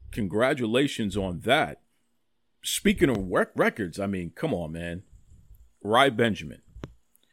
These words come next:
We knew it was gonna happen, right? We knew it was gonna happen. I mean, the four hundred meter hurdles for the men. Here's a guy that has really turned it up a notch,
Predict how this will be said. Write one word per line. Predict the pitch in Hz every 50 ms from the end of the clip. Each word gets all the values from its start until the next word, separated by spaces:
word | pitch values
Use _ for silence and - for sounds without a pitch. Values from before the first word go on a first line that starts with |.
| _ _ _ -
We | 120 120
knew | 127 160 196 208
it | 190
was | 165 139 -
gonna | - 131 120 101
happen, | 101 95 82 - _ _ _ _ _ _ _ _ _ _ _ _ - - -
right? | - 90 101 113 123 - - _ _ _ _ _ _ _
We | - 110 117
knew | 123 156 202 233
it | 247
was | 202 185 -
gonna | - 165 151 135
happen. | 113 110 107 101 - - 104 101
I | 98
mean, | 104 104 104 101
the | 95 90
four | - - - 175 180 175
hundred | 175 170 147 143 131
meter | 139 147 151 147 113
hurdles | 101 131 135 143 147 143 131
for | - -
the | 120 120
men. | 120 120 120 120 120 117 117 113 _ _ _ _ _ _ _ _ _ _ _ _ _ _
Here's | - - - - 160 185 180 -
a | 139 117
guy | 90 120 117 113 110 107 107 110
that | 92 82 98 95 95 92 90 90 87 - _ _ _ _ _ _ _ _ _ _ _ _ _ _ _ _ _ -
has | - 135 135 120 104 95
really | 98 98 113 143 170 185 185 175 160 127 101 - - _ _ _ _ _
turned | - - - 151 160 170 160 131
it | 127 127
up | 131 - -
a | 101
notch, | 95 92 90 82 58 - _ - - - - -